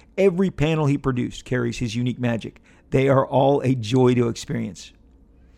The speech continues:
My most meaningful encounters with Jack came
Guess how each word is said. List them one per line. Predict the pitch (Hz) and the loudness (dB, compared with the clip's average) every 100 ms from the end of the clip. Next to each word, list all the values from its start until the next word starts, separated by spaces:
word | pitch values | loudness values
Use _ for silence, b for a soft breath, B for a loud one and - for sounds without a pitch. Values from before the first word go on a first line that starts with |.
| B B B - | B B B -4
My | 135 | 0
most | 147 160 - | 2 2 2
meaningful | 165 208 170 175 160 | 2 2 0 -4 -4
encounters | 147 147 139 135 | -2 -2 -2 -6
with | - 131 104 | -4 -4 -2
Jack | 131 127 - - - | -2 -2 -6 -16 -6
came | 135 139 143 | -4 -2 -4